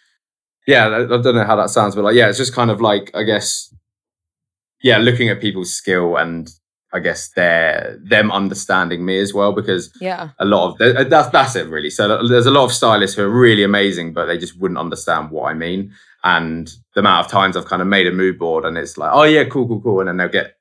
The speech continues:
Speaker 1: loads of stuff and it's just like, "Well, that's just not what I meant."
Speaker 2: <laughs> Like, what?
Speaker 1: But it's really good styling. It's just not, not what I meant.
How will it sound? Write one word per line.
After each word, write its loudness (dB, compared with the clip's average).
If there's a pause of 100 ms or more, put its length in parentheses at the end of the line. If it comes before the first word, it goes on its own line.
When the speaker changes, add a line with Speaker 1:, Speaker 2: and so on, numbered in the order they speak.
Speaker 1:
loads -2
of -10
stuff -4
and -10
it's -14
just -20
like, -10
"Well, -10
that's -6
just -18
not -6
what -4
I -4
meant." 0
Speaker 2:
<laughs> -20
Like, -6
what? -8
Speaker 1:
But 0 (300)
it's 4
really 4
good 2
styling. 4
It's -6
just -8
not, -2 (140)
not -2
what 2
I -2
meant. 2